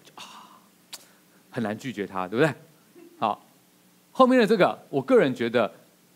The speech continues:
应该会比较接近实际啦。好，之前那个住太远了，你知道吗？不方便联络，而且要打仗，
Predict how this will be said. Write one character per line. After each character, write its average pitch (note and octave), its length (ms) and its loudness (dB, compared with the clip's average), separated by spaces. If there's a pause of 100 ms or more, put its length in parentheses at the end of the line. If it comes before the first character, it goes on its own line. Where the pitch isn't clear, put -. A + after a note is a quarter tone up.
(140)
应 E3+ 100 -4
该 E3 140 2
会 F3 100 -2
比 - 80 -10
较 B2 100 0
接 A2+ 220 -4
近 A2+ 160 -6
实 F#2 220 -16
际 F#2 240 -16
啦。 G2 240 -18 (1300)
好， - 140 -14 (100)
之 D#3 80 -10
前 E3 100 -2
那 E3+ 80 0
个 D3+ 120 0 (520)
住 - 140 -14
太 C3+ 180 0
远 F2+ 260 -6
了， E2 60 -16
你 E2 60 -18
知 F2+ 100 -6
道 G2+ 80 -2
吗？ F2+ 240 -8
不 C3+ 80 -6
方 A#2+ 180 -2
便 A#2 160 0
联 F#2+ 200 -8
络， G#2+ 180 -2 (1200)
而 G3 80 4
且 F3 120 4
要 G3 120 4
打 B2 180 4
仗， C3+ 340 4